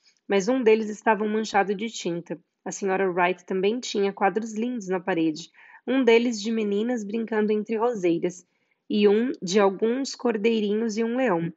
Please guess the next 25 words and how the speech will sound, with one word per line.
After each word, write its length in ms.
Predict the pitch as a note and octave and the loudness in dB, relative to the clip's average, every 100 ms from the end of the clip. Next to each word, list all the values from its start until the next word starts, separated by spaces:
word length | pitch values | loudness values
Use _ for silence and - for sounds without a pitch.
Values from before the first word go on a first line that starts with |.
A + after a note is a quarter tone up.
| _ _ _ _ _ | _ _ _ _ _
Não 220 | A#3 D4+ | 2 4
juntos, 420 | C#4+ F#3+ D#3+ D#3 - | 4 0 -2 -4 -8
é 60 | |
claro. 420 | F3 G3+ F#3 D#3 F3 _ _ | -2 4 4 2 -6 _ _
A 80 | - | -4
Bíblia 320 | F#3 B3+ C4 | 2 4 4
diz 300 | G#3 A#3+ B3 | 2 -2 -4
que 100 | - | -6
um 160 | B3+ A#3+ | -4 -4
dia 240 | G#3 C4 | -2 0
os 140 | C4+ A3+ | 0 0
leões 500 | A#3 G#3+ G#3+ B3 G#3+ | 0 2 0 0 -4
e 40 | |
os 120 | G#3+ | -8
cordeiros 480 | - G#3+ F#3 G#3+ A3 | -4 0 4 4 4
andarão 420 | A3 A3 G#3+ B3 B3+ | 0 0 2 0 -2
juntos, 520 | F#3 F3+ F3+ - - - _ _ - | -4 -4 -4 -10 -18 -20 _ _ -2
mas 180 | F3+ | 2
essa 320 | G#3 G#3 A3 F#3+ | 2 2 2 4
hora 200 | G#3 G#3 | 4 2
ainda 320 | G3 G#3 G#3 | -2 -2 -2
não 140 | G#3 | -2
chegou, 540 | G3+ - A3 F3 E3 - _ | -4 -4 -2 -2 -2 -6 _
pelo 180 | F#3 G3 | 0 0
menos 640 | G3 F#3 F#3 A#3 C4 - | 2 0 -2 -2 -6 -10